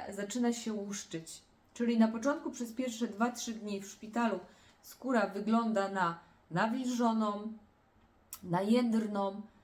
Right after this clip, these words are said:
jest idealna, może wystąpić rumień toksyczny bądź trądzik noworodkowy, czyli takie zmiany skórne, zmiany skórne, ale skóra ma odpowiednie nawilżenie.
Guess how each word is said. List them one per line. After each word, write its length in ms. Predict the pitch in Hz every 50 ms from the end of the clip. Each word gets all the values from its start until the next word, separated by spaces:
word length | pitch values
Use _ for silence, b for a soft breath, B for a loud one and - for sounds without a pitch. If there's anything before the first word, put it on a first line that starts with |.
| B B B _ _ _ -
jest 380 | - 202 202 196 - - -
idealna, 760 | 247 277 285 226 - - - 190 185 185 180 180 180 202 240 285
może 300 | 285 277 277 285 247 277
wystąpić 580 | - 240 - - - 247 233 - 220 202 214 226
rumień 500 | 226 254 240 226 214 202 196 202 202 -
toksyczny 580 | 226 214 - - - 277 - - - 226 202
bądź 340 | 190 185 214 208 202 202 -
trądzik 380 | - 226 226 226 214 208 202 196
noworodkowy, 680 | 196 196 185 190 185 180 - - - 180 170 175 190 214 311 453 466 - - - _ _ -
czyli 160 | - 254 240
takie 280 | 220 247 233 - 240 220
zmiany 400 | 208 220 233 240 233 226 208 196
skórne, 640 | - - - 202 196 190 190 196 - 226 240 233 - 202
zmiany 320 | 190 214 226 226 226 220
skórne, 440 | 220 - - 185 180 185 220 262 320 - B B B B B B - -
ale 220 | - 392 392 349
skóra 320 | 349 - - 349 339 311
ma 140 | 277 269 262
odpowiednie 500 | - - - 254 226 226 254 226 240 226
nawilżenie. 640 | 220 214 208 208 208 202 185 175 185 170 160 165 -